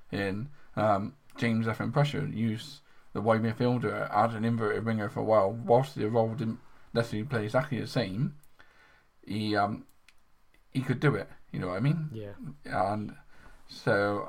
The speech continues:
Speaker 1: I do think there are certain roles that are sort of just put in for the ca-, casual player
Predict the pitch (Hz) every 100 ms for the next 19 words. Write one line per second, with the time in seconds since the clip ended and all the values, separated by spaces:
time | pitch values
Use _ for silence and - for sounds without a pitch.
0 | - 117 131 139 131 113 104 110 117 -
1 | 117 113 107 113 110 113 110 113 - 104
2 | 113 98 101 110 - 107 104 113 107 107
3 | 127 120 - - - 123 117 110 - 104
4 | 101 110